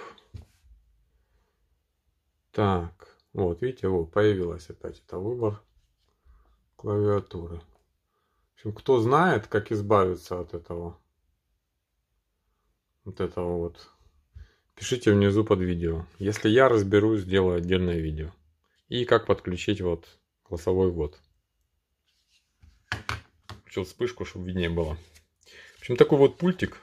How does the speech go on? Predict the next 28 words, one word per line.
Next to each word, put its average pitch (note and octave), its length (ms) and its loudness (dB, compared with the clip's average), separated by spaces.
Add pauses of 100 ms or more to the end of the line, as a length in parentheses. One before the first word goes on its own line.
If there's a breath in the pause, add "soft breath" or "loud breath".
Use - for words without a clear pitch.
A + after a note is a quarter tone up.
(140)
В - 40 -20
принципе, C3 400 -4
удобно. A2+ 580 2 (520 soft breath)
То - 40 -8
есть - 120 -10
мы A#2 120 0
исключаем. G#2+ 720 4 (680)
Ну, D3 60 -4
этот A2 220 0
пульт A#2 160 -10
только G2 240 6
включить G#2+ 440 -4
нужно. E2 320 -4
Как - 240 -20
телевизор G2+ 440 2
вы F2 140 0
включаете, E2+ 460 -8
так E2+ 180 -6
и F#2 40 -4
приставку. F2 460 -6 (100)
Включили A2 460 0
и - 40 -2
все. E2 320 -4 (180)
Пользуемся A2+ 460 2
вот F#2+ 140 4
этим G2+ 240 2
одним F#2+ 280 2
пультиком. - 480 -12